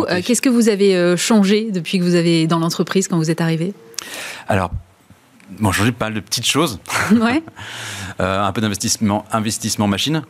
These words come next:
Speaker 2: Ouais.
Speaker 1: Euh, voilà, on a renouvelé le parc machine. Euh, on a refait le chemin de production pour avoir une production plus fluide.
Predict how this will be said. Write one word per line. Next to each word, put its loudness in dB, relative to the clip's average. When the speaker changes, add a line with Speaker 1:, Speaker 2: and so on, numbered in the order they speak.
Speaker 2:
Ouais. 2
Speaker 1:
Euh, -2
voilà, 0
on 0
a -2
renouvelé 0
le -2
parc -6
machine. 0
Euh, -2
on 0
a -2
refait -4
le -6
chemin 0
de -6
production -2
pour 2
avoir 2
une 0
production -2
plus -2
fluide. 2